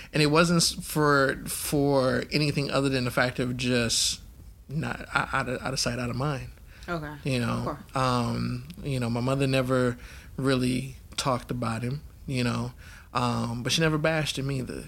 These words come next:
Speaker 1: you know. So it was just one of those things of where one day, um, I was
Speaker 2: If you ask a question, I'll,
Speaker 1: It,
Speaker 2: I'll just
Speaker 1: right, exactly, yeah,
Speaker 2: Okay.
Speaker 1: yeah.
Speaker 2: Okay.
Speaker 1: So, um, so, so as, as a result of that, I mean, there were de-, definitely some things, you know, growing up that I had to,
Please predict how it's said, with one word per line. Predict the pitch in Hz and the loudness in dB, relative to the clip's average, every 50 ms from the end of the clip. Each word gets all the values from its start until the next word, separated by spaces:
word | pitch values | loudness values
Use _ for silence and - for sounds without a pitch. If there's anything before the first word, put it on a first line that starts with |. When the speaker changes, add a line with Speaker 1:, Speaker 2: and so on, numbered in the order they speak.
| 151 147 139 | -10 -8 -4
Speaker 1:
you | 139 135 131 | -2 -2 0
know. | 127 123 123 127 127 131 | 0 0 -2 -2 -4 -4
So | 131 - - - 156 139 135 131 131 131 127 127 | -2 0 2 4 4 4 6 6 4 4 4 2
it | 131 135 | 2 2
was | 131 135 135 127 135 | 4 2 2 0 0
just | 139 139 139 - | 0 0 2 4
one | 156 147 | 4 4
of | 147 143 131 | 4 4 2
those | 127 - | 2 2
things | - 151 147 151 139 127 | 2 2 2 4 2 2
of | 135 123 131 | 0 2 2
where | 127 127 | 2 2
one | 123 123 123 139 147 143 | 2 2 2 2 2 4
day, | 139 127 127 123 - - - - - - - - - - | 4 2 2 0 -4 -8 -12 -14 -14 -14 -14 -16 -8 -2
um, | - 123 127 123 120 117 117 113 117 117 117 117 120 - - - - - | 0 2 4 4 4 2 2 0 0 -2 -2 -4 -8 -12 -18 -16 -10 -6
I | 135 | -4
was | 131 123 | -2 -2
Speaker 2:
If | 170 - | 0 0
you | 214 190 139 | 0 0 0
ask | 156 156 151 - | 0 0 -2 -4
a | - | -8
question, | 143 - 160 147 139 - - 147 160 156 | -10 -10 -10 -10 -10 -10 -12 -12 -12 -12
I'll, | 147 - - | -12 -10 -8
Speaker 1:
It, | 202 190 | -6 -4
Speaker 2:
I'll | - 151 151 151 | -2 -2 0 2
just | - 151 147 147 156 | 2 2 2 0 0
Speaker 1:
right, | - - 143 139 - | 4 4 4 6 6
exactly, | 156 151 131 147 147 143 131 - 127 131 | 4 4 6 6 6 6 4 2 0 0
yeah, | 127 139 143 127 123 330 453 | 2 4 4 4 6 4 4
Speaker 2:
Okay. | 466 403 - - | 6 6 6 6
Speaker 1:
yeah. | 135 - - - | 6 4 4 0
Speaker 2:
Okay. | 147 | 0
Speaker 1:
So, | 147 - - - 160 147 143 135 135 131 127 - - | 0 2 4 6 8 8 8 8 6 4 2 2 0
um, | - 135 127 127 127 127 127 123 123 131 | 2 2 2 2 2 0 0 -2 -2 0
so, | 127 - 170 156 - | 2 4 6 6 6
so | - - 180 | 6 6 6
as, | 180 175 - - 175 170 160 - | 6 8 8 6 6 4 4 4
as | - 175 - - 170 165 160 170 | 4 4 6 6 4 4 6 4
a | 165 | 6
result | 165 160 156 170 175 180 175 | 6 6 6 6 6 6 6
of | - 151 | 6 6
that, | 143 135 | 6 6
I | 131 | 4
mean, | 131 139 139 143 | 4 4 2 4
there | 151 | 4
were | 151 151 | 4 4
de-, | 147 160 156 208 | 4 4 4 4
definitely | 180 151 156 147 147 - 160 143 | 4 4 4 4 4 2 0 2
some | - - 143 131 | 2 2 0 0
things, | 131 143 139 135 127 127 123 - | 0 0 0 0 -2 -4 -4 -2
you | - 151 147 | 0 2 2
know, | 139 127 123 | 2 2 0
growing | 127 127 131 131 123 127 127 | 0 0 0 2 2 2 0
up | 123 120 | 0 0
that | - 127 | 0 -2
I | 120 | -2
had | 113 120 117 120 | -2 -2 -2 0
to, | 127 120 117 117 | 0 0 -2 -2